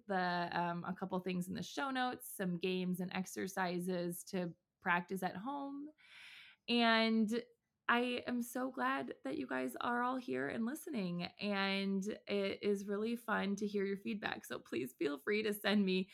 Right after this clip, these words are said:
any feedback. Um, it helps me, like, picture who I'm talking to as I keep creating episodes. And send your questions. No question is too silly or anything.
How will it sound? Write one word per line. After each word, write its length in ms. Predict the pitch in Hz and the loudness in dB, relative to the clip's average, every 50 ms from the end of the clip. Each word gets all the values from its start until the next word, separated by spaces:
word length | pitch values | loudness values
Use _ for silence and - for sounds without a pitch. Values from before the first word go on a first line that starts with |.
| - - - - - - - - | -10 -20 -20 -20 -20 -16 2 6
any 400 | 196 214 233 262 254 254 269 247 - | 8 8 8 6 4 2 0 0 2
feedback. 680 | - 185 185 185 175 180 165 156 151 156 165 180 190 - - - - - | 2 4 4 4 2 2 4 6 6 6 6 4 4 0 -4 -8 0 4
Um, 480 | - 185 185 175 170 165 170 170 170 - | 6 8 8 8 6 4 2 -2 -4 -4
it 140 | - 190 185 | -2 -2 0
helps 360 | 196 180 180 175 190 - - | 2 2 0 0 -2 -4 -4
me, 300 | - 202 190 185 175 - - | -2 0 0 0 0 -2 -2
like, 240 | - 175 170 175 - - _ _ | -2 -4 -4 -4 -8 -14 _ _
picture 440 | - 185 175 - - - 180 170 175 | -2 -2 -2 -2 2 4 4 4 6
who 180 | 175 185 180 165 | 4 4 4 4
I'm 180 | 170 170 170 | 2 0 -2
talking 440 | 175 170 156 151 156 - 185 180 185 | -4 -4 -4 -4 -4 -2 -2 -2 -2
to 280 | 185 - 202 190 196 202 | 0 0 0 2 2 2
as 180 | - 160 170 165 | 2 0 0 0
I 100 | 131 151 | -2 -2
keep 300 | 180 - 170 156 - _ | -2 -4 -4 -4 -4 _
creating 320 | - 143 156 156 160 - - | -6 -6 -6 -6 -8 -8 -10
episodes. 640 | - - - 175 - - - 156 160 139 - 185 - _ - - - - - | -10 -10 -10 -10 -6 -4 -4 -4 -4 -6 -8 -10 -14 _ -20 -20 -20 -8 0
And 140 | - 208 208 | 2 2 4
send 240 | 208 - 214 214 220 | 4 4 4 4 4
your 100 | 233 233 | 2 2
questions. 680 | - - 185 175 175 - - 190 180 175 175 180 175 - - | 2 4 4 4 2 0 -2 0 0 0 0 0 -2 -2 0
No 220 | 185 190 190 185 185 | 2 4 4 4 4
question 460 | - 226 202 202 202 - 220 214 208 | 2 2 0 0 0 0 0 0 2
is 240 | - 180 185 - - | 2 0 0 -2 -4
too 180 | - - 185 | -2 -2 -2
silly 560 | 180 180 - 185 180 175 180 180 180 180 185 - - | -2 -2 -2 -2 0 2 2 4 4 4 4 2 0
or 600 | - 165 170 170 170 170 170 165 165 165 - - _ _ - | -2 0 0 0 0 0 -2 -2 -4 -4 -6 -10 _ _ -4
anything. 500 | 170 170 156 175 160 - 156 156 165 | -4 -2 -2 -4 -4 -2 -2 -2 -2